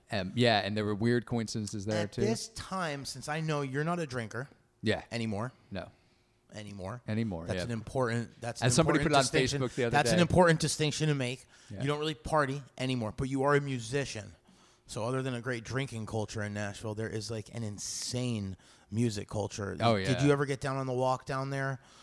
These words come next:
Speaker 1: Yep.
Speaker 2: with all the bars, and every bar has live entertainment seven nights a week?
Speaker 1: It's
Speaker 2: It's
Speaker 1: nuts.
Speaker 2: insane.
Speaker 1: Yeah. <laughs> And they're all, the level of musicianship is just mind-blowing. Like,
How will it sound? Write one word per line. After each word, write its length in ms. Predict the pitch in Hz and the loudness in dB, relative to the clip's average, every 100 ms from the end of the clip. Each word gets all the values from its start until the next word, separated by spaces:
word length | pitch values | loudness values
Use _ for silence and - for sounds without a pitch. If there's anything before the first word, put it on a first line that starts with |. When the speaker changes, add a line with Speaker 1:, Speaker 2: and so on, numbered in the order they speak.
| - | -2
Speaker 1:
Yep. 120 | 113 | 0
Speaker 2:
with 100 | 104 | 2
all 160 | 123 127 | 2 2
the 80 | |
bars, 500 | 117 123 123 127 127 113 | 0 2 4 4 2 -2
and 100 | 110 | -6
every 240 | 117 131 | -4 -4
bar 320 | - 127 123 | -2 0 0
has 200 | 107 113 110 | 0 -4 -2
live 240 | 123 120 | 0 0
entertainment 580 | 120 120 123 123 123 117 | -2 -6 -6 -4 -4 -4
seven 380 | - 127 123 123 | -4 -4 -4 -4
nights 260 | 120 - | -6 -6
a 60 | 123 | -6
week? 180 | 120 107 | -2 -2
Speaker 1:
It's 120 | 110 | 0
Speaker 2:
It's 60 | |
Speaker 1:
nuts. 520 | 110 107 85 - - - | 2 2 0 -6 -10 -8
Speaker 2:
insane. 540 | 127 120 - - 123 | -8 -6 -4 -2 -2
Speaker 1:
Yeah. 200 | 101 110 - | 0 0 -2
<laughs> 40 | - - _ _ _ _ _ _ _ _ - | -8 -12 _ _ _ _ _ _ _ _ 0
And 220 | 131 127 | 2 6
they're 180 | 127 139 | 8 10
all, 240 | 123 127 | 10 10
the 160 | 123 117 | 8 4
level 380 | 110 123 123 120 | 4 4 6 4
of 120 | 107 | 4
musicianship 680 | 107 104 120 110 95 90 - - - | 4 4 2 0 -2 -4 -6 -12 -8
is 200 | 95 87 | -6 -6
just 220 | 92 87 | -6 -2
mind-blowing. 720 | 98 98 95 90 87 78 95 95 | 0 2 2 0 -2 -2 -8 -10
Like, 340 | 90 82 - | -8 -8 -10